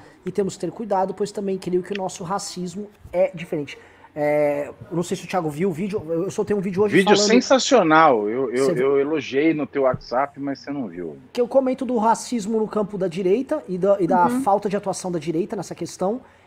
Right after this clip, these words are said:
Speaker 1: e comento
Speaker 3: Uhum.
Speaker 1: da instrumentalização que a esquerda nos Estados Unidos tá fazendo dessa questão do George Floyd, que
Speaker 3: Uhum.
Speaker 1: sai da questão do George Floyd e eles tão numa rebelião pela rebelião. E você tem, e o vídeo basicamente é porrada pra todos os lados ali.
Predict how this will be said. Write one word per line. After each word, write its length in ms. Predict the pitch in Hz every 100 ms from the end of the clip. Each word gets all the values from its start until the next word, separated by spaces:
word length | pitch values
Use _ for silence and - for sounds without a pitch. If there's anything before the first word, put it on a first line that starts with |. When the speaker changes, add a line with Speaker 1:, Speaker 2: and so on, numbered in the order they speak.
| -
Speaker 1:
e 80 | 220
comento 300 | 254 226 233
Speaker 3:
Uhum. 20 |
Speaker 1:
da 80 | 233
instrumentalização 760 | 226 233 220 214 196 202 214 208
que 80 |
a 20 | 202
esquerda 340 | - 202 185
nos 120 | 180
Estados 200 | 156 180 175
Unidos 100 | 175
tá 80 |
fazendo 400 | 180 185 151 175
dessa 220 | 165 151 156
questão 320 | 156 165 151
do 200 | 139 127
George 240 | 123 139 -
Floyd, 440 | 151 151 180 - - - -
que 260 | 196 196 - -
Speaker 3:
Uhum. 60 | 196
Speaker 1:
sai 340 | 190 269 220
da 80 | 262
questão 220 | 202 202
do 20 |
George 180 | 185 185
Floyd 300 | 208 247 254
e 160 | 247 226
eles 160 | 226
tão 140 | - 233
numa 140 | 233
rebelião 500 | 214 214 214 220 240
pela 200 | 233 247
rebelião. 480 | 214 226 226 185 127 - _ _ - - _ -
E 1000 | 135 143 143 143 143 139 135 135 131 127 127
você 160 | -
tem, 300 | 165 196 196 170
e 160 | 165 175
o 60 | 165
vídeo 220 | 208 196
basicamente 380 | 202 - 202 202
é 40 |
porrada 380 | - 175 190 190
pra 120 | 190
todos 200 | 202 175
os 80 | 165
lados 320 | 147 135 117
ali. 240 | 117 113